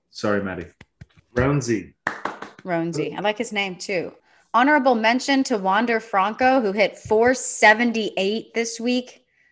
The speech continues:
Speaker 2: He's now hitting three thirteen. We've just talked about him so much. I know we had a better week than Adley, but
Speaker 1: Mm-hmm.
Speaker 2: we've talked about him a lot. He's still raking down there. Um, Spencer Torkelson
Speaker 1: Oh, hello.
Speaker 2: hit three thirty-three this week.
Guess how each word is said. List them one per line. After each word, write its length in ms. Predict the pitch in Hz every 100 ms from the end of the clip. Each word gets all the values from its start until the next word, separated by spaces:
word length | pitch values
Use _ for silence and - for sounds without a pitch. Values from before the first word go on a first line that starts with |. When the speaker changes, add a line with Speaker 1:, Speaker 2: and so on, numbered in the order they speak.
| _ _
Speaker 2:
He's 160 | 214 208
now 180 | 196 202
hitting 260 | 202 190
three 220 | 190 190 196
thirteen. 440 | 208 202 - 190
We've 140 | 196
just 180 | 294 277
talked 260 | - 175 -
about 180 | 202 202
him 80 | 196
so 180 | 208
much. 240 | 202 196 196
I 40 |
know 180 | 175 170
we 100 | 180
had 100 | 185
a 60 | 185
better 260 | 190 185
week 240 | 185 185 185
than 340 | 185 185 185 -
Adley, 440 | 196 185 196 196
but 240 | 170 147 - _ _ -
Speaker 1:
Mm-hmm. 140 | 202 202
Speaker 2:
we've 120 | 180
talked 180 | 185 170
about 160 | 170 170
him 100 | 151
a 60 |
lot. 240 | 139 127 -
He's 180 | 196 -
still 180 | 185
raking 360 | 165 160 156 147
down 240 | 139 135
there. 240 | 147 113 - _ _ _ _ 190
Um, 220 | 180 170
Spencer 360 | - 233 247 196
Torkelson 960 | - 226 320 311 - 208 170 135 - - 107
Speaker 1:
Oh, 140 | 135
hello. 300 | 113 107 104 104 - - -
Speaker 2:
hit 300 | 220 233 -
three 240 | 208 214 226
thirty-three 640 | 226 226 214 208 202 196
this 240 | 190 180 180
week. 260 | 165 -